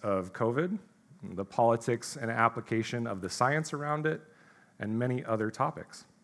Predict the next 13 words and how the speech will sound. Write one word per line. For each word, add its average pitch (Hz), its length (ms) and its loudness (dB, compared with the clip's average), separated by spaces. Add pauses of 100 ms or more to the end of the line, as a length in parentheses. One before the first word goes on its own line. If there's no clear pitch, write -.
(840)
But 135 160 2
we 139 180 8
are 120 200 8
un-, 107 340 0
unified 151 640 4
and 104 140 -4
united 110 560 6
in 107 140 -2
the 104 100 -2
Holy 117 300 0
Spirit, 113 480 0 (800)
the 107 80 -4
gospel 107 680 4